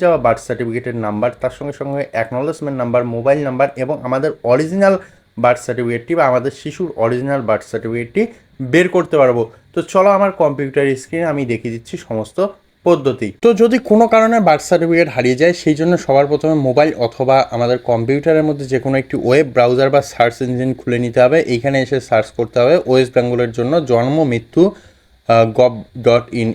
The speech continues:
এই ওয়েবসাইটটি সার্চ করে নেবে বা জন্ম মৃত্যু তথ্য লিখে সার্চ করবে। করার সঙ্গে সঙ্গে এইভাবে অনেকগুলি লিঙ্ক খুলে যাবে, যেইখানে সবার উপরেই যেই লিঙ্কটি রয়েছে জন্ম মৃত্যু তথ্য, এই অপশনটিতে বা এই লিঙ্কটিতে আমরা ক্লিক করব। করার সঙ্গে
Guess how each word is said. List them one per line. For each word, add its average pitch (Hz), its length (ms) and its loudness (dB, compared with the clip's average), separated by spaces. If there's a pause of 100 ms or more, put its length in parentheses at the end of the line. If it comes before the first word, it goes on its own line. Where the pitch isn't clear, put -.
(120)
এই 131 140 2
ওয়েবসাইটটি 117 460 0
সার্চ 110 320 -2
করে 120 180 0
নেবে 127 280 2
বা 151 60 4
জন্ম 120 300 0 (100)
মৃত্যু 120 220 -6 (100)
তথ্য 107 180 -4 (120)
লিখে 113 160 -2 (100)
সার্চ 107 260 0
করবে। 131 240 -2
করার 120 220 0
সঙ্গে 131 220 -10
সঙ্গে 135 160 -4 (120)
এইভাবে 120 260 0 (140)
অনেকগুলি 139 380 -4 (120)
লিঙ্ক 123 220 -4
খুলে 113 240 -2
যাবে, 113 160 2 (580)
যেইখানে 160 280 2 (120)
সবার 143 240 2 (120)
উপরেই 135 340 0
যেই 131 200 4
লিঙ্কটি 117 280 -2
রয়েছে 117 280 0 (180)
জন্ম 131 320 2
মৃত্যু 120 340 -4 (140)
তথ্য, - 240 -2 (320)
এই 131 80 0 (340)
অপশনটিতে 113 460 -4 (100)
বা 151 60 4 (160)
এই 117 140 2
লিঙ্কটিতে 110 340 -2
আমরা 135 200 2 (100)
ক্লিক 117 260 -4
করব। 110 140 2 (140)
করার 165 240 2
সঙ্গে 175 160 -4